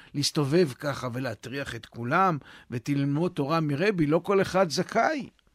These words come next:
אמר לי, "וכי משה היה הגון ללמוד תורה מפי הגבורה?" מה, צריך להיות ראוי, מכובד,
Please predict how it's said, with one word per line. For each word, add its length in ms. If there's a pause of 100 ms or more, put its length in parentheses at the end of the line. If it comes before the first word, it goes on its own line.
(760)
אמר 340
לי, 280
"וכי 300
משה 460
היה 300
הגון 360
ללמוד 460
תורה 300
מפי 320
הגבורה?" 600 (1400)
מה, 280 (520)
צריך 380
להיות 460
ראוי, 580
מכובד, 720